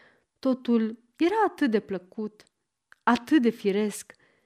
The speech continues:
"Servitoarea a rămas la serbare", anunță doamna Meridon, în timp ce intră în casă.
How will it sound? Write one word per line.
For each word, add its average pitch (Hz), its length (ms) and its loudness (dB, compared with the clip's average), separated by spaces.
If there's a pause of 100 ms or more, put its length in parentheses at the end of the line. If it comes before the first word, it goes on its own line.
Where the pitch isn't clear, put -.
(800)
"Servitoarea 349 680 4
a 311 120 6
rămas 277 340 6
la 233 120 4
serbare", 185 680 -2 (380)
anunță 233 460 6
doamna 214 420 4
Meridon, 190 720 0 (420)
în 285 160 6
timp 392 300 2
ce 349 160 -2
intră 240 380 2
în 208 160 0
casă. 185 540 -6